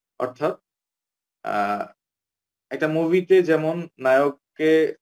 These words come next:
invite করা হয়, আহ, স্ক্রিপ্ট দেখায়, নায়ক যদি ওটাকে approve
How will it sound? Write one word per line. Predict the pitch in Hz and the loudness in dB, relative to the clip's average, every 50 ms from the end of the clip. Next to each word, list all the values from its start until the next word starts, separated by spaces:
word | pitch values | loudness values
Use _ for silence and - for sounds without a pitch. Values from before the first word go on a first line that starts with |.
| _ _ _ _ _ _ _ _ _ | _ _ _ _ _ _ _ _ _
invite | 139 143 143 135 156 156 156 156 - | -10 -10 -6 -2 0 -2 -2 -2 0
করা | 156 151 147 143 | 0 2 2 2
হয়, | 139 139 147 156 175 185 180 - _ _ | 0 0 -2 -4 -4 -4 -8 -12 _ _
আহ, | 117 113 113 120 | -6 -4 -4 -6
স্ক্রিপ্ট | 117 - _ _ 147 147 139 127 | -8 -12 _ _ -8 -8 -4 -2
দেখায়, | 131 127 123 - _ - 131 160 180 _ _ _ _ _ _ _ _ | -4 -4 -4 -6 _ -14 -14 -14 -14 _ _ _ _ _ _ _ _
নায়ক | 127 127 131 131 131 | 0 0 0 2 0
যদি | 135 135 143 | -2 0 0
ওটাকে | 143 139 143 143 - 151 | 0 -2 -2 -2 -2 -2
approve | 131 127 123 - _ 151 156 151 | -2 -2 -4 -6 _ -6 -6 -6